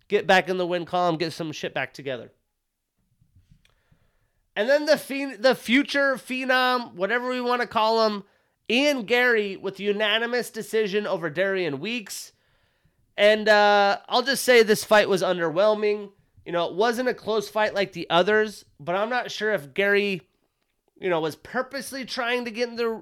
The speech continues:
get some ring time in, get a little bit more experience in. Uh, but I wasn't really im-, i-, impressed with the showing.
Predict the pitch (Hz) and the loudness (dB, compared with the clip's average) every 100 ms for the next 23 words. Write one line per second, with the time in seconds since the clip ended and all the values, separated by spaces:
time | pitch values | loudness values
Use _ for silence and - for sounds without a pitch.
0 | 170 208 220 240 208 220 226 - 214 226 | -10 -10 -8 -6 -2 -2 -2 -2 -2 0
1 | 220 220 220 214 - _ _ 196 202 226 | 0 0 -2 -4 -12 _ _ -2 0 2
2 | 220 220 226 220 - - 214 220 220 214 | 2 0 -2 -4 -8 -8 -4 -4 -2 -4
3 | 208 208 208 208 196 _ _ _ _ _ | -6 -6 -4 -6 -10 _ _ _ _ _
4 | _ 180 185 220 233 269 262 233 226 220 | _ 0 4 6 6 4 2 0 2 2
5 | 196 - 208 208 214 202 - 208 202 208 | -2 -6 -10 -6 -8 -6 -4 -4 -4 -8
6 | 147 - 202 208 208 214 | -8 -2 2 2 2 -2